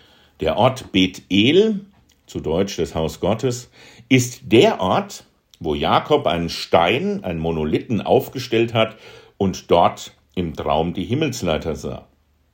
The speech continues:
Frankfurt hat seinen Namen deshalb, weil dort die Franken durch eine Furt vor den Sachsen fliehen konnten. Der Ort Mayanahim, Mayanahim,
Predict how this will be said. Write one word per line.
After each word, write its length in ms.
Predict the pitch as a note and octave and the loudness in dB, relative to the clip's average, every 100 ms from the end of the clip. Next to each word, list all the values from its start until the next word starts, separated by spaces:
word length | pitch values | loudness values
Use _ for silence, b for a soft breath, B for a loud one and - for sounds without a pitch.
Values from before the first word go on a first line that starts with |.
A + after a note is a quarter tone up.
| _ _ _ _ - | _ _ _ _ -20
Frankfurt 1120 | - F#2 D#2+ F2 - - - A2 G3 - - - B B B B B | -12 -6 -4 -4 -8 -10 -2 0 -2 -6 -20 -20 B B B B B
hat 220 | G#2 A2 | 0 2
seinen 320 | A#2 A2+ G#2+ | 2 4 4
Namen 400 | A2 A#2 A2 G#2 | 4 4 4 2
deshalb, 580 | G#2+ A#2+ C#3+ D3+ F#3+ - b b b | 2 0 0 -2 -2 -8 b b b
weil 240 | F#2+ G2 G2+ | 0 2 4
dort 280 | G#2+ D#3 | 2 2
die 80 | G#2+ | -2
Franken 960 | F#2+ G2+ G#2 D#3+ - E3 D#3 C#3+ A#2+ B B B B - | -4 -2 0 0 0 0 2 2 0 B B B B 2
durch 320 | G2 G2 - | 2 2 -2
eine 180 | E2+ D#2 | -4 -4
Furt 720 | - A#2+ A#2+ A#2+ - - - _ _ _ | -2 4 6 4 -4 -18 -18 _ _ _
vor 160 | - E2+ | -4 -2
den 140 | D2+ | -2
Sachsen 480 | D2+ E2 - G2+ F#2+ | 2 0 0 -4 -4
fliehen 380 | - C#3+ B2+ F2 | -2 -2 -2 -2
konnten. 440 | - C#2 - - _ _ _ _ _ _ _ _ _ B B B B | -6 -10 -12 -20 _ _ _ _ _ _ _ _ _ B B B B
Der 220 | - F#2 | 4 6
Ort 400 | C3+ E3+ - - | 4 4 -2 -8
Mayanahim, 1080 | G2 G2 G#2 F#2+ E2 G#2 A#3 D#3 F#2 C#2 A#1+ - - _ _ D#2 | 2 2 4 2 2 2 0 2 -2 -2 -10 -16 -20 _ _ -4
Mayanahim, 880 | D#2 D2+ D2 D#2 A2 C3 D3 D3+ | -2 0 -2 0 -2 -2 -4 -6